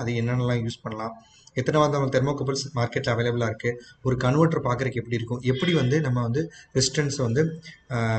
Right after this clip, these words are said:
மெஷர் பண்ணலாம், ப்ரெஷர் டிரான்ஸ்டியூசர்ஸ் பார்க்கறதுக்கு எப்படி இருக்கும், ஒரு ஸ்பீட் சென்சார் பார்க்கறதுக்கு எப்படி இருக்கும், அதுல என்னென்ன வெரைட்டிஸ் இருக்கு, அதுக்கு நம்ம யூஸ் பண்ணக்கூடிய சிம்பல்ஸ் எல்லாம் என்னென்ன, ஓகேங்களா, அதோட அவுட்புட்ஸ் எப்படி இருக்கும்,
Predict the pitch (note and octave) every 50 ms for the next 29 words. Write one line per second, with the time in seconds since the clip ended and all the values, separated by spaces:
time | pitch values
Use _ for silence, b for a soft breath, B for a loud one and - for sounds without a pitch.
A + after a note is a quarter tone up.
0 | G#2+ A2 A2+ A#2 A#2 - D#3 D3 B2+ B2+ A#2+ A2+ A2+ A2+ A2+ A#2 - - _ _
1 | _ _ _ _ - B2+ B2+ - F3+ E3+ F3 D3+ C3 C3+ D3 - - - D#3+ D#3
2 | - D3+ - - - B2 A2+ A#2+ A#2 A2+ A#2+ A2+ A2+ A2+ G#2+ G#2+ - A#2+ A#2+ A#2+
3 | B B B B B - B2+ B2 B2 - - D#3 F3+ E3 - E3 D3 C3+ C#3 B2+
4 | A#2 B2 A#2 A2+ A#2+ A#2 A#2+ A2+ G#2+ A2 A#2 A2+ G#2+ - B2 A#2+ A#2 A2+ B2 C#3
5 | C#3 B2+ C3 C#3 C#3+ C3 A#2+ A#2 B2+ C3 B2+ C3+ A#2+ - A#2+ A2+ - - A#2 A#2
6 | A#2 B B B B B _ - A#2+ B2+ B2+ B2+ - C3 B2 A#2+ B2 C#3 D#3+ D#3+
7 | - D#3+ C#3 B2+ C3 C3 A#2+ - - C3+ C#3 D#3 C#3+ C#3+ - A#2+ A#2+ B2+ C3+ A#2+
8 | A#2+ A2 A2+ A#2 A2+ G#2+ A2 G#2+ - - _ _ - - B2 B2 B2 A#2 A#2+ A#2+
9 | A2+ A2 - B B B B _ _ C3+ C3+ C3 A#2+ A2 B2+ C3+ - - F3 -
10 | - B2 G#2 A#2 B2+ B2 A2+ A2 - - A#2 A2+